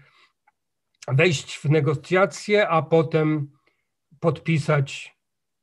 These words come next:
konkordat, który rzeczywiście dawał pewne ochrony, a potem przyszła wojna, no i sprawa już potoczyła się zupełnie innym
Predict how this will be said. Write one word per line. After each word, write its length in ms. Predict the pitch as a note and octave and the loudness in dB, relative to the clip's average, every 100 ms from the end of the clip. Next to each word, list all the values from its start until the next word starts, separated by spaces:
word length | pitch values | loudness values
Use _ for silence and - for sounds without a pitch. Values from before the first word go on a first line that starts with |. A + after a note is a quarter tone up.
| _ | _
konkordat, 680 | - D#3 C3+ E3 B2 A#2+ - | 0 0 4 2 2 -4 -20
który 380 | - - F3+ D#3+ | -20 -4 0 2
rzeczywiście 680 | D3+ E3+ G3+ E3 D3 - C3 | 2 0 0 -2 -4 -4 -8
dawał 500 | A#2 F#3+ G3+ F3 D3+ | 0 4 6 6 4
pewne 400 | - E3+ C#3+ D#3+ | 2 2 2 0
ochrony, 600 | C#3 C3+ E3 F#3 G3+ G#3+ | 0 0 4 6 6 4
a 100 | E3 | 2
potem 360 | C#3+ F#3 F3+ D#3+ | 2 2 4 2
przyszła 420 | - D3 - C#3 | 0 -4 0 -2
wojna, 520 | B2 D#3+ D#3+ E3 D3+ C#3+ - _ _ _ | 2 2 4 2 0 -4 -16 _ _ _
no 200 | D3 C#3+ | -2 0
i 80 | C3 | 0
sprawa 460 | - D3 C#3 B2+ | -2 0 0 0
już 200 | A#2+ B2 | -4 -10
potoczyła 600 | - C#3+ C#3+ C3+ D3 C3+ C3 | -4 -2 -2 -2 0 0 0
się 220 | C#3+ A#2 | -2 -4
zupełnie 540 | G#2+ C3 E3 E3 D#3+ | -6 2 2 4 0
innym 600 | D#3+ G#3+ G3 F#3 F#3 E3+ | -2 2 2 6 6 4